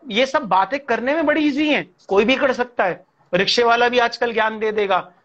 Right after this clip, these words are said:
क्या, क्या धन माया के चक्कर में पड़े हो,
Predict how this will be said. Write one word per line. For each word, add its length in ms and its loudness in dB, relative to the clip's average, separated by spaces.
क्या, 160 4
क्या 360 -2
धन 200 -6
माया 300 2
के 140 -6
चक्कर 360 -4
में 160 -4
पड़े 220 2
हो, 200 -2